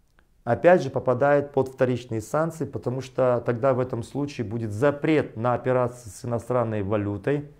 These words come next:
И наши банки, всё вот как вот сейчас Сбер России, вы же видите, он ничего не может сделать. Лежит банк, считайте.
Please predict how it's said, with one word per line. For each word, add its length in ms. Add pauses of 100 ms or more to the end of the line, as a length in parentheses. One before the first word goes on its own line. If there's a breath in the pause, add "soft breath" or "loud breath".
(340 soft breath)
И 60
наши 280
банки, 420
всё 240
вот 140
как 160
вот 140
сейчас 160
Сбер 360
России, 360
вы 100
же 120
видите, 320
он 100
ничего 180
не 100
может 280
сделать. 380 (100)
Лежит 340
банк, 220
считайте. 420